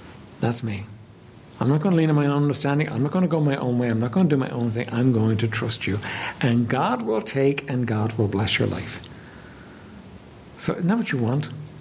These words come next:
So here's where we are. Everything is changing, and it will continue to change. If you live to be a hundred years old,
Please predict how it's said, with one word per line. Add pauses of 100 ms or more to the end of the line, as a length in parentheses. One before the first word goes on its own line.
(1800)
So
here's (140)
where
we
are.
Everything
is
changing, (920)
and
it
will
continue
to
change. (760)
If
you
live
to
be
a
hundred
years
old,